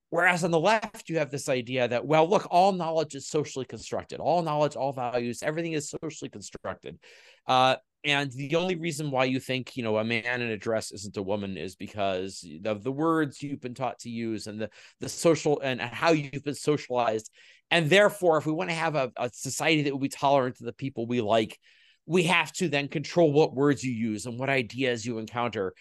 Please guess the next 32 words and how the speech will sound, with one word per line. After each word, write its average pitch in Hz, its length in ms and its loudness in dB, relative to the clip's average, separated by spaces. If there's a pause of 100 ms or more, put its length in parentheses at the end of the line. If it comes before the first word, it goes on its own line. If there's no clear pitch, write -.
(300)
And, 131 420 2
you 143 120 2
know, 127 120 4
if, 131 280 -2
if - 260 -6
all 180 240 8
of, 151 160 2 (180)
if, 147 220 0
if, 139 180 -4
if 139 140 0
reality 165 480 4
is 139 100 0
all 151 140 0
socially 151 420 -2
constructed, 131 600 -4
we 156 100 -2
can 160 160 -2
reconstruct 151 680 -2
it 113 120 -6 (420)
by 156 100 8
recon-, 151 380 0 (160)
you 151 120 0
know, 120 80 4
by, 123 240 2
by 139 240 4 (180)
pa-, 160 220 -6
taking 160 320 0
over 190 200 8
the 147 120 0
levers 117 360 0
of 107 100 -8
society 92 560 -2